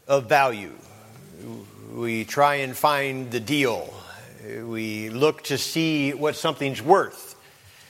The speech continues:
And by and large, the value of something or something's worth really is established by how we feel or how bad we want it.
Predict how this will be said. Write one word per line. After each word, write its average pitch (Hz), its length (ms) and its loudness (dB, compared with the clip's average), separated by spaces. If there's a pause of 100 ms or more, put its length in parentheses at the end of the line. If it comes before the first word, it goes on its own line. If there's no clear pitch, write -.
(360)
And 151 380 -2
by 160 200 6
and 143 280 -4
large, 151 800 4 (160)
the 135 140 2
value 151 1000 2
of 127 500 2
something 143 480 0
or 120 360 2
something's 127 520 -4
worth 151 500 2
really 147 420 4
is 127 160 0
established 131 1000 0 (720)
by 143 500 4
how 151 260 2
we 147 200 -4
feel 190 380 -2
or 92 400 -2
how 127 560 2
bad 131 600 0
we 135 140 2
want 135 340 2
it. - 380 -4